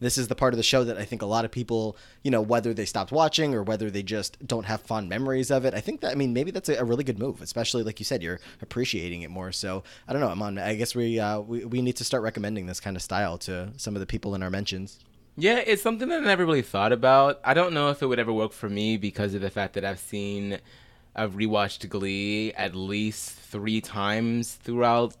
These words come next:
Speaker 2: the past ten years that it's been in existence. So I feel like even if I were to start at season four, I would just automatically have seasons one through three downloaded in my brain.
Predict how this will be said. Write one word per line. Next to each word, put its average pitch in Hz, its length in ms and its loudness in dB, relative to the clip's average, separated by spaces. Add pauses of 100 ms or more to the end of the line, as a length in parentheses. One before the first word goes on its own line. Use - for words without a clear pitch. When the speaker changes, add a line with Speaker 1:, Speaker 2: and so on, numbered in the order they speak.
(120)
Speaker 2:
the 110 80 -2
past - 1160 -2 (420)
ten 123 200 0
years 117 200 4
that 110 120 0
it's 107 140 -8
been 113 280 0
in 113 140 -6
existence. 107 680 -8 (460)
So - 180 4
I 120 100 6
feel 147 200 2
like 139 120 4
even 127 240 -4
if 147 120 -2
I 131 60 4
were 120 120 4
to 107 80 -2
start 107 240 -2
at 101 80 -6
season 101 280 -4
four, 101 400 -2
I 95 120 -2
would 92 180 -4
just - 400 -6 (160)
automatically 98 540 0
have 95 140 -6
seasons 95 300 -4
one 92 200 -2
through 95 140 -8
three 95 200 -6
downloaded 92 420 -2
in 90 60 -4
my 80 140 -4
brain. 85 400 -8